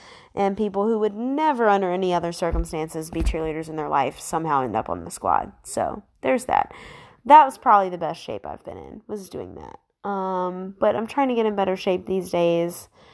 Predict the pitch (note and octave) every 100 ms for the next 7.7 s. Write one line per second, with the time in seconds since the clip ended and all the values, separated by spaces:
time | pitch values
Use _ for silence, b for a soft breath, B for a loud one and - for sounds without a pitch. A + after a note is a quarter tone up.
0 | b b b b - G3+ - G#3 G3+ F#3
1 | F#3 G3 F3+ G3 A3 A3 G#3+ G#3+ G#3 G#3
2 | A3+ A#3 A#3 A3 A#3 A3+ G#3+ F#3+ F#3+ B
3 | B - F#3+ F#3+ F#3+ F#3 F#3 - - b
4 | b b b b b - G#3+ G#3+ G#3+ G#3+
5 | G#3+ G#3 - - G#3+ G3+ F#3+ F#3+ F#3+ B
6 | B B G3+ F#3 F3 E3+ D#3+ D#3 D#3+ F3
7 | - - - - E2 G#3